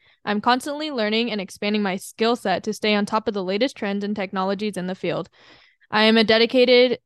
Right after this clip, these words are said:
I am dedicated to providing innovative solutions that exceed expectations and drive results.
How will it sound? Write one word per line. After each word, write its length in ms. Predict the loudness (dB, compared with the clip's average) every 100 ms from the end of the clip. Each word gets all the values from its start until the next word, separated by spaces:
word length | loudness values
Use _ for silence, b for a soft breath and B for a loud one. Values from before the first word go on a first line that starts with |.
| _
I 140 | 2
am 180 | 4 4
dedicated 540 | 2 2 2 -2 -2 -6
to 100 | -8
providing 460 | -2 0 0 -2
innovative 480 | -2 -2 0 -2 -4
solutions 460 | -4 -4 -4 -8 -6
that 140 | -6
exceed 380 | -8 -6 -6 -6
expectations 800 | -8 -10 -14 -2 -2 0 0 0
and 240 | -2 -4 0
drive 260 | -2 0
results. 560 | -4 -6 -10 -12 -20